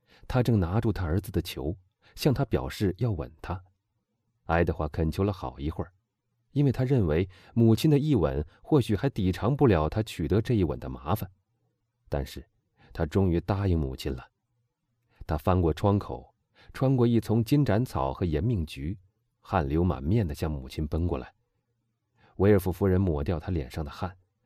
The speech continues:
在他的前额上吻了一下，让他一手拿着球，一手拿着糖果跑回去。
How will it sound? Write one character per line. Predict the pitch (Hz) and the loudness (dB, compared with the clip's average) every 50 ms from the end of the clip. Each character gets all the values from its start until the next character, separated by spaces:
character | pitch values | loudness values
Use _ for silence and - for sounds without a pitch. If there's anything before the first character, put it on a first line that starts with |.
| _ _ - - _ | _ _ -20 -20 _
在 | - 143 123 - | -4 -2 -2 -2
他 | - 117 | 0 0
的 | 110 98 | 0 0
前 | - - - 98 127 127 | 0 0 0 0 2 2
额 | 104 110 | 2 0
上 | 117 - 104 90 78 | 0 0 0 0 0
吻 | 71 65 - - | -2 -4 -6 -4
了 | 82 98 | -4 -4
一 | 98 78 | -2 -4
下， | 76 - - - - _ _ _ _ _ _ _ _ _ _ _ _ | -6 -8 -12 -14 -16 _ _ _ _ _ _ _ _ _ _ _ _
让 | - 87 82 | -2 -2 0
他 | 69 78 | 0 0
一 | 87 92 87 78 | 0 2 2 0
手 | - 80 73 | 0 -2 -4
拿 | 69 69 73 92 | -4 -4 -2 -2
着 | 95 82 | -2 -2
球， | - - - 65 67 80 98 - - _ _ - | -2 -4 -8 -6 -4 -4 -4 -6 -10 _ _ 0
一 | - 135 123 | 4 4 4
手 | 113 - 95 87 | 4 4 2 0
拿 | 85 76 80 104 | 0 0 0 0
着 | 113 95 | -2 -2
糖 | - - - 78 92 123 139 | -4 -4 -4 -2 0 0 0
果 | - - 65 67 | -2 -4 -6 -6
跑 | - - - 69 60 - | -8 -8 -10 -10 -10 -10
回 | - - 69 67 | -12 -12 -12 -10
去。 | - - - | -10 -12 -12